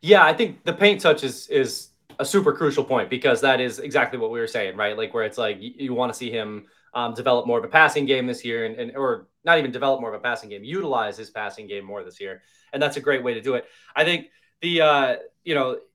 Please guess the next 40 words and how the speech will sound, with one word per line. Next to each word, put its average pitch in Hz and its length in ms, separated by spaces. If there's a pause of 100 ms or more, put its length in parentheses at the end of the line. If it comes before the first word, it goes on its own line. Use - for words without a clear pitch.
(580)
when 175 360
you, 175 80
when 170 140
you, 165 180
so 170 160
if 151 140
you, 170 80
if 151 100
you 170 60
go 175 120
to 156 80
the 143 120
N 135 140
B 135 120
A 120 280
stats 123 380
site, 110 260
right, 117 160
where 117 100
they, 113 140
they 123 140
track 123 340
post-ups, 143 540 (420)
it's - 120
not, 208 220
it's 165 100
not 190 200
perfect, 165 420
right? 143 140
Those 143 200
tracking 139 380
numbers 127 300
are 117 80
not 127 240
perfect, 131 440 (300)
but 147 360
it's 147 200
minimum 160 520
ten 143 280
possessions, 135 680